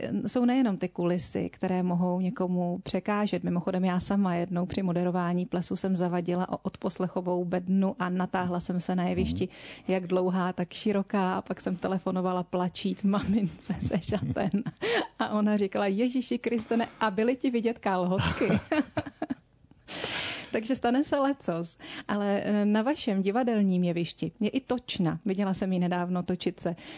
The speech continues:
Speaker 1: na jednom představení. Je tam propadlo, jsou tam těžké zavěšené kulisy. Na co všechno musíte myslet, aby skutečně byli herci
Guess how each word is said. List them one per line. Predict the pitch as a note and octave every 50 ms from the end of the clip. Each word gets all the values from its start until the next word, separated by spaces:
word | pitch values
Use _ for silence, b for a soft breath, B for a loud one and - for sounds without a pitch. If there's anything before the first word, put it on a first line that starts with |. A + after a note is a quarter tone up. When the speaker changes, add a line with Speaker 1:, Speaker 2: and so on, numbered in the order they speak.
| B B -
Speaker 1:
na | G3 G3+ G3
jednom | F#3+ F#3+ F#3+ G3 F#3+ F#3 F3+
představení. | - G3 F3+ - - - G3 F#3 F3+ F3+ E3+ E3+ F3
Je | F#3
tam | F3 A3+ A3+ G#3+
propadlo, | - - A3+ A3 - - B3 A#3+ G3+ F3 D#3+ D#3 E3
jsou | - -
tam | - G3+ G3+ G3 F#3+
těžké | - A3 G#3 - - - - A3 G#3 G3+ G3+
zavěšené | G3+ G3+ F#3+ F#3+ G3 F#3+ - G#3+ G3+ G3 F#3+ F#3+ G3
kulisy. | - - F#3 F#3+ F#3+ - - - E3+
Na | F3+ G3+
co | - D#4
všechno | C#4+ - C#4+ C#4 C#4 C4 B3+
musíte | B3 B3 - B3 A#3+ - A#3
myslet, | A3+ G#3+ G3+ F#3 - - E3+ E3+ - -
aby | F3+ F3 F3+ F3+ F3 - - F#3
skutečně | - - - - G#3 - - G#3+ G3 F#3+
byli | F#3+ F#3 F#3 F#3
herci | E3 F#3 F3+ F3+ - - - F3+ F3+ F#3